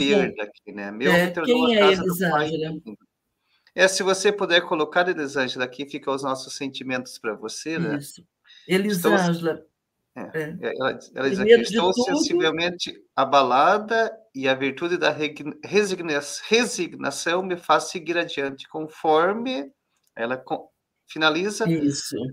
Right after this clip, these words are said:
Speaker 1: "os desígnios de Deus."
Speaker 2: Isso.
Speaker 1: Gratidão, a faz bem a professora
Speaker 2: É.
Speaker 1: Silvia.
Speaker 2: Elisângela, primeira coisa, receba um abraço apertado,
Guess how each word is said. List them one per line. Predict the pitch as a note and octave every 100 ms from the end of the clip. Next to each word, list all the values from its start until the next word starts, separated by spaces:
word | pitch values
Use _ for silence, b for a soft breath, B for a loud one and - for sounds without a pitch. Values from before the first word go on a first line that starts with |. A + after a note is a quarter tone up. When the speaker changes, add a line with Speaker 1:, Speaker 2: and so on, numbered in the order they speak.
| - -
Speaker 1:
"os | D3 C#3+
desígnios | C#3+ D3 F#3 G3+ F#3+
de | G3
Deus." | D#3+ A#2
Speaker 2:
Isso. | B2
Speaker 1:
Gratidão, | C#3+ - C3+ D3+
a | D#3+
faz | D#3+ D#3+ C3+
bem | B2 D#3+
a | E3
professora | E3 - - D3+
Speaker 2:
É. |
Speaker 1:
Silvia. | D3 - A#2+ G#2+ - - _ _ _ _
Speaker 2:
Elisângela, | - F#3 F#3+ F3 F#3+ F#3+ E3+ E3 E3
primeira | E3+ G#3 G#3+ A#3 A3
coisa, | - G#3+ A3+ A3 G#3+
receba | G#3 G3+ - G3+ F3+
um | F#3+
abraço | F3 E3+ G3 G3+ - -
apertado, | B3 D#4 - B3+ A3+ - - E3+ B2+ - -